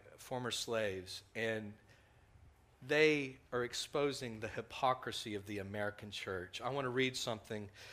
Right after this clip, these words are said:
from, uh, Frederick Douglass, who, uh, was an ex-slave, a brilliant orator and writer. When he looked at the church of the eighteen hundreds in America,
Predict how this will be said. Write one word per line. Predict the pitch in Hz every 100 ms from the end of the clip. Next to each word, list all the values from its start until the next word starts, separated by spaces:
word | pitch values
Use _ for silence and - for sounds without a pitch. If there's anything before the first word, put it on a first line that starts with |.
| - -
from, | - - 110 107
uh, | 104 101
Frederick | - - 120 120 117 104
Douglass, | 107 104 98 90 -
who, | - 107 98
uh, | 98 95 92 - - - -
was | 117 104
an | 107
ex-slave, | 110 110 - - 107 104 95 92
a | 92 90 -
brilliant | - 123 123 117 104
orator | 107 104 101 - 98
and | 92 90
writer. | 95 98 92 87 - - _ _ - - - - - - - - - - - - - -
When | - 139
he | 196 202
looked | 180 175 175 175 - -
at | 143 -
the |
church | 143 - 156 156
of |
the | 139
eighteen | 139 143 - 147
hundreds | 139 139 131 113
in | 123 120
America, | 123 123 127 - 107